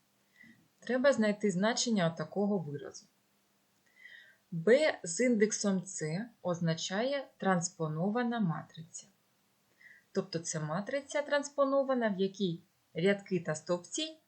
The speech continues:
змінюються місцями. Знайдемо спочатку транспоновану матрицю.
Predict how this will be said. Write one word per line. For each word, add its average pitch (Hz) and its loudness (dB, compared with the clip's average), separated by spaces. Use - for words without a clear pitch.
змінюються 226 -2
місцями. 156 -4
Знайдемо 285 2
спочатку 240 -2
транспоновану 190 0
матрицю. 139 -10